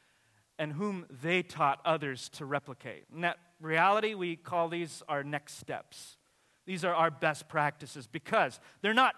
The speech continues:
everything that there is, but they form a pathway of next steps, a foundation by which everything else can find its alignment.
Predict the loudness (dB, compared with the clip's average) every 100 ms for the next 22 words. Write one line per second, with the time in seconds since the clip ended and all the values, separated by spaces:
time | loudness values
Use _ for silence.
0 | 4 4 4 0 -2 -2 -2 0 0 -2
1 | 0 4 4 2 -4 -10 -12 _ _ _
2 | _ -2 0 0 -2 0 2 4 0 -4
3 | 2 2 2 -4 -2 -2 -2 -8 -8 -10
4 | -10 -10 -12 -16 -6 -6 0 0 0 -2
5 | -12 -14 _ _ _ -2 0 -4 -4 -4
6 | -2 -4 -6 -8 -6 -2 0 0 -6 -10
7 | -12 _ _ _ _ _ _ -14 -8 -6
8 | -4 -6 -10 -8 -8 -10 -14